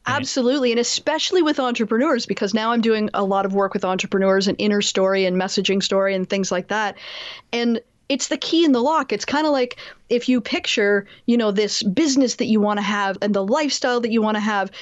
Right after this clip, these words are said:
Speaker 2: if you picture it as being sort of the inside of a house and you're standing outside and you can see it, and say it's Christmas and there's the tree and,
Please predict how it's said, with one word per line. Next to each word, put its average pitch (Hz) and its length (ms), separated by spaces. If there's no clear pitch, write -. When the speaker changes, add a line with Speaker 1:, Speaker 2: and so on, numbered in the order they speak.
Speaker 2:
if 226 100
you 254 100
picture 285 380
it 247 180
as 202 220
being 220 320
sort 208 200
of 196 180
the 240 160
inside 247 400
of 214 80
a 202 60
house 208 400
and 202 80
you're 196 80
standing 254 420
outside 214 460
and 202 120
you 202 100
can 208 160
see 254 380
it, - 200
and 214 400
say 277 220
it's 240 120
Christmas 233 540
and 196 100
there's 185 180
the - 80
tree 285 440
and, 202 180